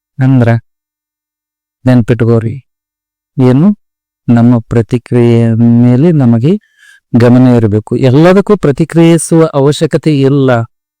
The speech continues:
ಕೆಲವೊಂದು ಉದಾಸೀನ ಮಾಡ್ಬೇಕು, ಕೆಲವೊಂದು ಅಸಡ್ಡೆ ಮಾಡ್ಬೇಕು, ಕೆಲವೊತ್ತು ಕಂಡು ಕಾಣದಂತೆ ಇರಬೇಕು.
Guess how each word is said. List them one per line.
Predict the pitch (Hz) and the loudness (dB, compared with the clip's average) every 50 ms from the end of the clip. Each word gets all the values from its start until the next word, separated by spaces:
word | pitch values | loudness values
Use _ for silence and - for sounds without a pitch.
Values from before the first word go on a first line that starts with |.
| _ _ _ _ _ _ _ _ _ _ _ _ _ _ _ _ _ | _ _ _ _ _ _ _ _ _ _ _ _ _ _ _ _ _
ಕೆಲವೊಂದು | - 151 147 160 165 175 180 185 175 170 156 156 170 180 | -2 0 2 2 4 4 4 2 2 2 2 2 2 0
ಉದಾಸೀನ | 180 - 151 147 135 165 180 190 - - 180 170 170 170 | 0 -2 -2 0 0 0 0 0 -2 -2 0 0 2 2
ಮಾಡ್ಬೇಕು, | 165 160 151 147 135 143 139 - - 151 139 | 2 0 0 0 -2 -2 -4 -2 -4 -6 -4
ಕೆಲವೊಂದು | - - 143 147 156 160 160 160 160 160 | -2 -2 0 2 2 2 2 2 0 -2
ಅಸಡ್ಡೆ | - - 135 - - 160 160 156 170 175 | -2 -4 -4 -2 -2 -2 0 0 0 2
ಮಾಡ್ಬೇಕು, | 156 165 160 147 131 139 135 127 - 147 135 | 2 2 0 0 0 -2 -2 -2 -2 -4 -4
ಕೆಲವೊತ್ತು | - - 147 151 151 156 147 - 160 160 156 151 - _ | -2 0 0 2 2 2 0 0 0 0 0 0 -2 _
ಕಂಡು | - 143 143 156 160 170 | -2 0 2 2 2 0
ಕಾಣದಂತೆ | - - 156 156 160 156 165 165 165 165 151 151 160 156 - - 160 156 - - 160 151 | 0 0 -2 0 0 0 2 2 2 2 2 0 0 -2 -2 -2 -2 -2 0 0 0 0
ಇರಬೇಕು. | 147 151 143 131 135 127 - - 135 131 160 - | 2 0 0 0 0 0 0 -2 -2 -2 -4 -6